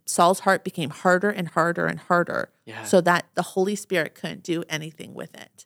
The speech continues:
Speaker 2: Yeah.
Speaker 1: Uh, but David, on the other hand, who makes epic, terrible decisions,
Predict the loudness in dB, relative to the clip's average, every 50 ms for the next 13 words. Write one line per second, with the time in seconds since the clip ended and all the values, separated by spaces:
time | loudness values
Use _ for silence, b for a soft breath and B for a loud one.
0 | _ _ -10 -10 -10 -10 -12 _ _ _ 2 4 4 4 4 0 -2 -2 -2 -2
1 | -2 -2 _ 0 2 4 6 6 4 4 2 0 -2 -2 0 0 0 2 0 0
2 | -2 -2 -2 -2 0 -2 0 0 0 2 2 2 2 0 0 -4 -12 -20 _ _
3 | _ 2 4 4 4 4 2 0 -2 -2 -8 -20 _ _ _ _ -14 -8 4 6
4 | 8 8 10 8 8 6 6 4 2 2 -2 -2 -2 -2 -2 -2 -2 -4 -4 -6
5 | -8